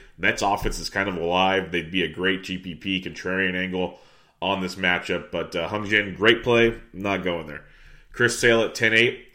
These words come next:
I will look into that for G P Ps, just because, well, the rain might scare me off of it, but he's facing the Yankees, a team he's struggled against in his one start this year. Five innings, four earned, eight, uh, six Ks. But, you know, this is kind of a different Chris Sale outside of,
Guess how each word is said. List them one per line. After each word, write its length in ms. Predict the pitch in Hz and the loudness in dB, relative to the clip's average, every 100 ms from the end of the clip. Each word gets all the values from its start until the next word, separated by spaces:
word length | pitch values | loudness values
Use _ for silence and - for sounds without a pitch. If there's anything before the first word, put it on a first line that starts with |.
| - | -4
I 120 | 92 | -2
will 360 | 92 101 113 113 | 0 4 6 6
look 200 | 113 113 | 2 0
into 180 | 101 | 0
that 220 | 98 98 - | 0 0 -2
for 80 | |
G 180 | 87 95 | -4 -4
P 160 | 92 92 | -4 -6
Ps, 300 | 92 82 78 | -6 -12 -6
just 280 | 101 101 - | -2 -2 -4
because, 460 | - 107 95 87 - - _ _ | -4 0 0 -2 -10 -20 _ _
well, 140 | 98 98 | 0 2
the 120 | 92 | 2
rain 340 | 101 117 113 | 4 6 4
might 180 | 104 92 | 2 -4
scare 280 | - 98 95 | -4 -2 -2
me 80 | 92 | 0
off 260 | 92 90 82 | -2 -4 -4
of 100 | 87 | -8
it, 160 | - | -4
but 140 | 98 92 | -2 -2
he's 140 | 90 | -2
facing 280 | 120 120 110 | -2 0 -4
the 80 | 98 | -2
Yankees, 380 | 98 92 90 | 0 -2 -6
a 60 | 85 | -8
team 240 | - 98 | -4 -2
he's 160 | 92 85 | -2 -4
struggled 320 | - 98 98 | -2 -2 0
against 240 | 95 92 90 | -2 -2 -6
in 80 | |
his 40 | 82 | -8
one 160 | 90 | -6
start 260 | 90 92 85 | -2 -2 -2
this 180 | 90 90 | -6 -6
year. 100 | 85 | -6
Five 320 | - 92 92 | -2 0 0
innings, 300 | 92 87 - - - _ _ _ | -2 -6 -12 -20 -20 _ _ _
four 280 | - 120 110 | 0 2 4
earned, 300 | 107 104 95 - | 4 0 -2 0
eight, 340 | 101 - - | 0 0 -2
uh, 140 | 95 92 | 0 0
six 280 | - 117 | -2 -6
Ks. 320 | - 110 92 90 | 0 2 2 0
But, 120 | 95 | -4
you 100 | 95 | -2
know, 80 | 104 | -2
this 120 | 113 | -2
is 60 | |
kind 160 | - 120 | -2 -2
of 60 | 104 | 0
a 40 | |
different 360 | 87 101 104 - | 0 -2 -4 -6
Chris 220 | 101 - | -6 -2
Sale 200 | 101 87 | 0 0
outside 380 | 90 - 98 | 0 -2 -2
of, 120 | 92 | -2